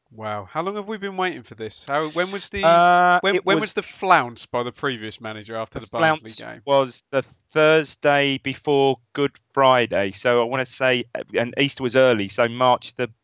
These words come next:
Speaker 1: would have been a
Speaker 2: thirtieth.
Speaker 1: Thursday, Dave, would it? It'd have been a Tuesday night game, wouldn't it? That Barnsley
Speaker 2: Oh,
Speaker 1: one?
Speaker 2: the flounce, the flounce, and then it was announced that actually, yeah, the, the
Speaker 1: Oh,
Speaker 2: flounce.
Speaker 1: right, okay.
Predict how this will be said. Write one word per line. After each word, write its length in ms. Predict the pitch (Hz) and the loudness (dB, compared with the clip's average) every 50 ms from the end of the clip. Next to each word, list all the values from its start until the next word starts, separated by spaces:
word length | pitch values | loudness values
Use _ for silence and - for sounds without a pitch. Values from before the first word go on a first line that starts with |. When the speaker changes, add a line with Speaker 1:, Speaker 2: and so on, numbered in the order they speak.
| _ _ - _ _ | _ _ -20 _ _
Speaker 1:
would 80 | - 123 123 | 0 0 0
have 100 | 117 - | 2 0
been 100 | 147 135 | -4 -4
a 60 | 120 | -2
Speaker 2:
thirtieth. 100 | 117 123 | 0 0
Speaker 1:
Thursday, 360 | 170 165 156 123 - 110 104 | 0 0 0 -2 -6 -12 -12
Dave, 260 | 104 - 113 123 143 165 | -12 -12 -12 -12 -12 -12
would 140 | 170 131 | -14 -14
it? 40 | 110 104 | -12 -14
It'd 100 | 120 113 | -14 -16
have 100 | 117 110 | -14 -14
been 140 | 127 120 | -12 -10
a 260 | 120 120 117 117 113 113 _ _ _ _ _ _ _ _ _ _ _ _ _ _ _ _ _ _ | -10 -8 -8 -8 -10 -12 _ _ _ _ _ _ _ _ _ _ _ _ _ _ _ _ _ _
Tuesday 340 | - - 143 127 - - 135 | -16 -14 -14 -14 -14 -14 -10
night 240 | 147 165 165 139 - | -8 -8 -8 -8 -10
game, 220 | - 113 110 113 | -14 -14 -14 -12
wouldn't 180 | 120 131 143 165 | -14 -12 -12 -10
it? 60 | 180 | -10
That 160 | 160 143 - | -10 -10 -8
Barnsley 340 | - 151 151 151 143 - 156 | -10 -10 -10 -10 -12 -14 0
Speaker 2:
Oh, 100 | 147 156 | 4 4
Speaker 1:
one? 80 | 196 196 | 4 4
Speaker 2:
the 100 | 185 180 | 2 -2
flounce, 560 | - - 208 202 196 185 160 127 - - - _ | -2 2 4 4 4 4 2 -2 -10 -14 -10 _
the 60 | 139 | -10
flounce, 440 | 131 _ - 170 151 135 127 117 - | -12 _ 2 4 4 4 2 -2 -8
and 80 | 139 143 | -2 -2
then 120 | 139 143 135 | -2 0 0
it 100 | 131 - | -2 -2
was 140 | 139 127 135 | -2 -6 -6
announced 520 | 127 131 139 143 135 120 - - - - - | -6 -2 0 0 0 0 -2 -8 -16 -4 0
that 100 | 123 123 | 2 2
actually, 260 | 113 113 - - 123 | 2 0 -6 -4 -2
yeah, 120 | 117 107 104 | -2 -2 -2
the, 100 | 120 123 | -4 -6
the 120 | 123 139 | -8 -8
Speaker 1:
Oh, 20 | |
Speaker 2:
flounce. 500 | - - - 156 147 120 104 120 120 113 110 | -10 -4 2 4 4 4 4 2 0 -4 -4
Speaker 1:
right, 120 | 113 123 | -6 -6
okay. 260 | 113 - 113 113 113 | -10 -12 -14 -16 -16